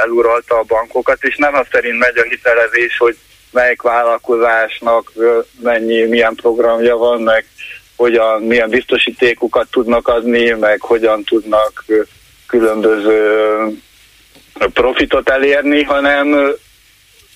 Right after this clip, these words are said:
röpítik a milliárdokat ezer felé olyan cégeknek, akik, ö, esetleg csak viszik a pénzt, és nem is tudnak, ö,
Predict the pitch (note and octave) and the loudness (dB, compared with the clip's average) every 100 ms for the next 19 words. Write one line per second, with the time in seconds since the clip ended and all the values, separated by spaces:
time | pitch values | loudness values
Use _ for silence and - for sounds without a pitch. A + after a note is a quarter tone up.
0 | _ C3+ D#3+ - A#2+ C3+ B2 C3 C#3+ C3+ | _ -2 -2 -4 -4 -4 -2 0 2 2
1 | A#2 A2 A2 A2 B2 C3+ C3 A2 G#2+ - | 2 0 -2 0 0 0 0 0 -2 0
2 | A2 A2+ C3 D3+ - _ - _ C3 B2 | 0 2 0 -2 -8 _ -20 _ -2 0
3 | B2+ B2+ - B2+ B2 B2+ B2 C3 A2+ A#2+ | 0 -2 0 0 2 -2 0 -2 0 -4
4 | A#2 B2+ A#2+ - B2+ B2+ A#2+ A#2+ A#2 A#2+ | 0 -2 -2 -2 0 0 0 -2 0 0
5 | B2+ - B2 - B2 A2+ G2+ G2+ - A2+ | 0 -2 -4 -2 -2 -2 -2 -2 0 -2
6 | G#2 A#2 A2 A#2 A2 G#2+ - A2 G#2+ A2 | -2 -2 0 -2 -2 -2 0 0 2 0
7 | - | 0